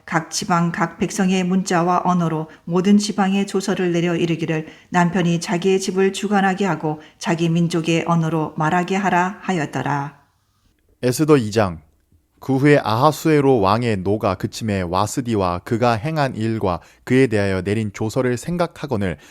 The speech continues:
Speaker 2: 왕의 측근 신하들이 아뢰되 왕은 왕을 위하여 아리따운 처녀들을 구하게 하시되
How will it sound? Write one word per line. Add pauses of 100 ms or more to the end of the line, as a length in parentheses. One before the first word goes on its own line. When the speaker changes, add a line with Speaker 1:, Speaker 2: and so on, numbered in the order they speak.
(160)
Speaker 2:
왕의
측근
신하들이
아뢰되 (120)
왕은
왕을
위하여
아리따운
처녀들을
구하게
하시되